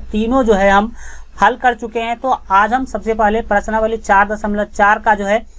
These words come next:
दूसरा question देखेंगे, उसके बाद तीसरा question। दोनों question देखने वाले हैं और दोनों question काफ़ी महत्वपूर्ण है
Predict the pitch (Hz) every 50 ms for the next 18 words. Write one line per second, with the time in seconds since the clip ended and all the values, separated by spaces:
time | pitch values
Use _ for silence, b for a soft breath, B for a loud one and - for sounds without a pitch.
0 | b b b b - 156 180 202 202 240 247 240 233 240 226 220 262 247 233 233
1 | 233 233 247 247 254 262 247 233 - - 202 202 202 - - - 214 214 220 214
2 | 214 185 - 180 175 180 180 165 160 170 185 214 233 262 262 254 247 220 - 254
3 | 233 220 226 220 233 240 233 226 220 220 233 240 240 220 - 202 214 226 247 226
4 | 233 226 214 - 226 214 214 214 202 196 - - 240 220 202 196 196 190 - -
5 | 233 214 175 151 147